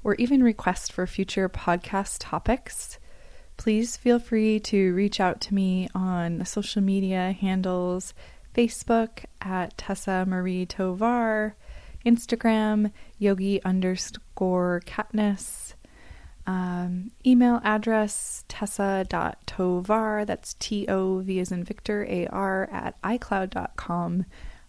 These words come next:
I love to hear from my students, and I'm always happy to talk about this kind of thing for you. If you don't listen, I don't do this. And my goal is to spread the word about what yoga means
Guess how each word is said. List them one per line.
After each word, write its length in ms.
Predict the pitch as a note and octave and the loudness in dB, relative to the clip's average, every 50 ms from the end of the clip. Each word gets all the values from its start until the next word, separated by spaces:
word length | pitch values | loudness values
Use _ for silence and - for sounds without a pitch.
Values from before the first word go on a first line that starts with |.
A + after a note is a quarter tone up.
| - - | -10 -6
I 240 | E3+ E3 F3 F3+ F#3 | -4 -2 -2 -2 0
love 240 | F3+ F3 E3+ E3+ | 0 0 0 0
to 120 | - - F3 | -2 -6 -6
hear 280 | E3 - E3+ E3 D#3+ | -6 -4 -4 -4 -4
from 220 | E3 - - F3 E3+ | -4 -4 -6 -6 -4
my 120 | E3 D#3+ | -4 -4
students, 580 | E3 - - - F3 E3 E3 E3 D#3+ D#3+ E3+ - | -4 -4 -4 -4 -2 -2 -2 -4 -6 -6 -8 -8
and 80 | E3 | -6
I'm 140 | E3+ D#3+ - - - | -6 -6 -6 -4 -2
always 480 | F#3+ G3 G3 G3 G3+ G3+ G3 G3+ G3 | 0 2 2 2 4 4 4 2 0
happy 500 | - - - F3 - - - F3+ F3+ F3+ F3 | -2 -6 -8 -8 -8 -6 -4 -2 -2 -2 -2
to 340 | - - - F3 E3+ E3 E3 | -4 -2 -2 -2 -2 -2 -4
talk 320 | - - - F3+ - - | -6 -6 -6 -8 -8 -6
about 280 | G#3 - - - - - | -4 -4 -4 -6 -6 -10
this 200 | - F#3+ - - | -8 -8 -8 -8
kind 240 | - - G3+ G3 | -8 -6 -6 -6
of 80 | G3 F#3 | -6 -6
thing 220 | - G3+ A3+ A3 | -6 -6 -6 -6
for 180 | G3+ - - G#3 | -8 -6 -6 -6
you. 360 | G#3+ A3+ A#3+ A#3+ C#4+ C#4 A#3 - - - - - - - - - - - - - - - - - - - | -6 -4 -6 -6 -6 -6 -8 -8 -12 -20 -18 -16 -16 -16 -16 -18 -18 -20 -20 -20 -20 -20 -18 -16 -12 -8
If 200 | D#3+ E3 - - | -8 -8 -6 -2
you 140 | G3+ G3+ | 0 2
don't 240 | G#3+ A3 A3 G#3+ A3 | 2 2 2 0 0
listen, 600 | G#3+ G#3+ G#3+ - - A3 G#3+ G#3+ G#3+ G#3+ G#3+ G#3 G#3 - - - - - - - - - | 0 0 0 0 0 0 2 2 2 2 0 0 -2 -8 -16 -20 -18 -16 -16 -16 -14 -10
I 180 | - F#3+ F#3 F#3 | -6 -4 -4 -2
don't 240 | F#3 G3 F#3+ F#3 G3 | 0 -2 -2 -2 -2
do 220 | - F3+ F3+ F3 | -2 0 0 0
this. 640 | E3+ - E3 F3 F3+ E3+ - - - - - - - - - - - - - - | -2 -2 -4 -4 -4 -6 -8 -10 -10 -12 -12 -14 -16 -18 -20 -20 -20 -20 -12 -8
And 580 | F3+ F#3 F#3 F3+ F3+ F#3 G3 F#3+ F3+ F#3 F3 - - - - - - - - | -6 -4 -4 -4 -4 -4 -4 -4 -4 -6 -6 -10 -12 -18 -16 -18 -18 -12 -4
my 220 | - G3 F#3+ F#3+ G3 | 0 0 2 2 2
goal 320 | G3 G3 F#3+ F#3+ F#3+ F#3+ | 2 2 2 2 2 0
is 300 | - F#3+ F3+ F3+ F3 - | 0 -2 -2 -2 -2 -4
to 160 | - F#3 F3 | -4 -4 -4
spread 320 | - - - G#3 G3+ G3 F#3+ | -4 -2 0 2 2 2 2
the 80 | G3 | 0
word 260 | F#3 F#3 F#3 F#3 F#3+ | 2 2 2 2 2
about 340 | G#3 - F3+ F3+ F3+ F3 - | 0 0 0 0 0 0 0
what 220 | F#3+ F#3 F3+ - - | 0 -2 -2 0 0
yoga 260 | F#3+ F#3 F3+ F3 F#3 | 0 0 2 2 2
means 540 | F3+ F#3+ G#3+ A3 A3 G#3+ G#3+ G#3 G3+ - | 4 6 8 8 8 8 6 4 2 -2